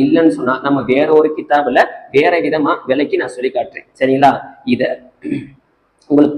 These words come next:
புரியுது, புரிஞ்சிருச்சுன்னு சொன்னா கீழே கமெண்ட்ல இது புரிஞ்சிருச்சு, புரியல அப்படிங்கிற ஒரு விஷயத்த சொல்லுங்க. அப்பதான் எனக்கும் ஓரளவுக்கு ஆர்வம் இருக்கும்.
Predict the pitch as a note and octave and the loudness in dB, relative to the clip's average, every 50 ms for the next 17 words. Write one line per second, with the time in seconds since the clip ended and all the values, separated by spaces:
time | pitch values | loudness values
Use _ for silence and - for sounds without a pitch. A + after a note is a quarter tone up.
0 | - - C#3+ D3+ D#3+ E3 D3+ F3 F3 - - - D3+ E3+ F3 F3 D#3+ - D#3+ E3+ | -4 2 6 6 8 8 6 4 2 0 -2 -2 2 2 4 2 2 2 2 0
1 | D#3+ - D3 C3 C3 D3+ G#3 - - - - - - - D#3 D#3 E3 D#3+ C#3 A2 | 0 2 0 0 0 0 0 -2 -4 -12 -20 -20 -8 0 2 4 4 4 4 2
2 | - B2+ C3+ D3 D3+ D3 - E3 E3+ - - - - C#3 A#2+ B2+ B2 - C#3+ B2+ | 0 -2 0 0 0 0 2 4 2 2 2 2 -4 -4 -4 -4 -4 -4 -4 -2
3 | C3+ C3+ C3 B2 A#2 - A#2+ - - C3+ C3+ C#3 C3+ C#3+ C#3+ C3+ C3 B2+ B2+ B2+ | -2 -2 -2 -6 -8 -12 -14 -8 -4 0 0 2 4 4 4 4 2 2 2 0
4 | B2 A#2+ B2 A2+ - D3 D3 C#3 D3 C3+ - - B2 B2 A#2+ G#2+ - - - - | 0 -2 -2 -4 -4 -6 -6 -4 -4 -4 -2 -2 -2 -2 -2 -4 -4 -8 -12 -12
5 | - - G#2 C3+ C#3+ - - - - - - - B2+ A#2+ C3 C#3 C#3 - G3+ G#3 | -10 -8 -6 -6 -6 -6 -6 -10 -14 -20 -8 -4 -2 -2 -2 -2 0 4 4 4
6 | - - C#3+ C#3+ C#3 C#3 C#3 D3 C#3+ - D#3+ - C#3+ C#3+ D3+ D3+ D#3 D3 B2+ B2 | 4 4 2 4 4 4 4 2 2 2 0 0 2 0 0 2 2 4 4 2
7 | A#2+ - - - - | 2 -2 -6 -16 -20